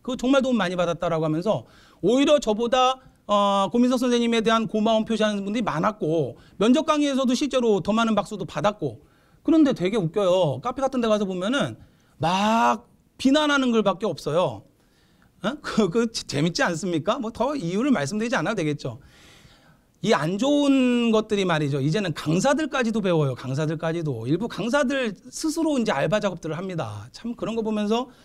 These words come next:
안타까워요. 안타까워. 그게 얼마 가겠어요, 그게. 결과가 나오면. 근데 알아요, 이 사람들이.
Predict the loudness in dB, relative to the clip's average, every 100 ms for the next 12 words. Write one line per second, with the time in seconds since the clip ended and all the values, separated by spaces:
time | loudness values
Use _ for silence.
0 | _ _ _ -6 -2 -2 0 0 0 -2
1 | -6 -8 -8 -8 -8 -4 -2 0 0 0
2 | -2 -2 -4 -4 -4 -8 -12 -18 _ -2
3 | 0 2 0 -2 -4 -8 -12 -18 _ _
4 | _ -2 2 2 2 2 0 0 0 0
5 | -4